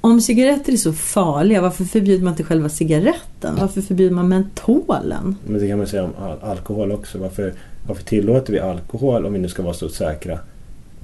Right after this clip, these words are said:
Speaker 1: Mm.
Speaker 2: När vi förbjuder andra droger, men alkohol är ju totalt livsfarligt.
Speaker 1: Ja, det är förmodligen mycket
Speaker 2: Hur my-
Speaker 1: farligare än många andra droger och väldigt lätt att vänja sig vid också,
Speaker 2: Ja,
Speaker 1: förstås.
Speaker 2: men hur mycket slagsmål är det varje helg och, och dåd och knivhör och, och
Speaker 1: Ja.
Speaker 2: bråk som är bara bero-, alltså,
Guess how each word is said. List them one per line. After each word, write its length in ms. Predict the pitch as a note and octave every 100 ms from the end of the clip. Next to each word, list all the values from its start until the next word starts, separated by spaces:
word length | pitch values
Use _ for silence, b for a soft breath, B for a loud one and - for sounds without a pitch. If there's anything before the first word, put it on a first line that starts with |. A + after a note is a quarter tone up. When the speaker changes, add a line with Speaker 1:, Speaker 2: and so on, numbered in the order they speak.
| -
Speaker 1:
Mm. 260 | G#3+ G#3 -
Speaker 2:
När 140 | -
vi 140 | G#2
förbjuder 400 | G2 G#2 G2 F#2+
andra 300 | F#2 F#2 A2+
droger, 320 | A#2+ G2+ F2+ F#2
men 160 | F2+
alkohol 440 | F2 - A#2 A#2+ G#2 - -
är 60 | F#2
ju 140 | F#2+
totalt 380 | F#2+ F#2+ G2 F2
livsfarligt. 580 | F#2 - D#3 - - - - - -
Speaker 1:
Ja, 400 | F3+ F3+ E3+ E3+ E3+
det 80 |
är 60 | E3+
förmodligen 520 | D#3+ E3 D#3 D#3+ D#3
mycket 200 | D#3+ D3+
Speaker 2:
Hur 60 | C3+
my- 60 |
Speaker 1:
farligare 220 | D3+ D3+ D#3
än 80 |
många 260 | D#3 D3+ D3
andra 260 | D3 D#3 D3
droger 380 | D#3+ D3+ D#3
och 120 | E3+ E3
väldigt 360 | D3+ D#3 - - - D#3+ D#3 - - - D#3+
lätt 360 | F3 D#3 -
att 140 | E3 E3
vänja 380 | E3 D3+ G#3+ B3
sig 180 | -
vid 220 | C3+ D3+ C#3
också, 280 | D#3 F#2 B2+
Speaker 2:
Ja, 160 | A#2+
Speaker 1:
förstås. 120 | A#2
Speaker 2:
men 100 | A#2+ A2
hur 100 | B2
mycket 280 | G#2 -
slagsmål 600 | - D#3+ E3 - A2+ G#2+
är 60 | G2+
det 60 | G2+
varje 240 | G#2 G2+
helg 220 | C3 A2+
och, 200 | G#2 -
och 100 | G2+
dåd 280 | F2+ G#2 F#2+
och 60 | G2+
knivhör 380 | A2 G2+ G2
och, 320 | G2 - - -
och 100 | G3+
Speaker 1:
Ja. 180 | G3 G3+
Speaker 2:
bråk 200 | G#3 G3
som 260 | A2 G2
är 260 | - G#2+ G2
bara 480 | G2+ A2+ F#2 G2 B2
bero-, 440 | - A2+ A2 F#2+
alltså, 180 | A2 A2